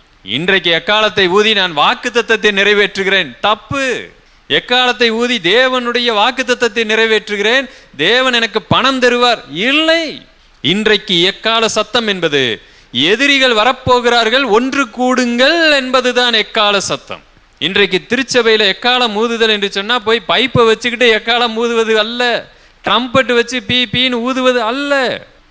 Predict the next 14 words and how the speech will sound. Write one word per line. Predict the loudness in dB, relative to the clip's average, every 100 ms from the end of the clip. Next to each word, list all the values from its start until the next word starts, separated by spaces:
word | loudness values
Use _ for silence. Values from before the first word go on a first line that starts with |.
| _
தேவனுடைய | 0 2 2 2 2 2 2 0 -2
வார்த்தையை | -2 0 0 -4 -4 -2 -2 -4
கள்ள | -4 -4 -2
உபதேசத்திற்கு | 0 0 0 0 -4 -4 -4 -2
எதிராக | 0 0 0 0 0 -2
நீங்கள் | -2 -2 -2 -4 0
சுழற்றுவதுதான் | 0 0 0 0 2 0 0 0 0 -4 -14 -20 _ -8
எக்கால | -2 -2 0 0 2 0
சத்தம். | 0 -4 -6 -12 -12 _ _ _ -2
பரிசுத்தவான்களுக்கு | 0 0 -2 0 2 0 0 -4 -4 0
ஒரு | 2 2
விசை | 0 -2 0
ஒப்பு | 0 -2 0
கொடுக்கப்பட்ட | 0 0 -2 -6 -2 0 2 -2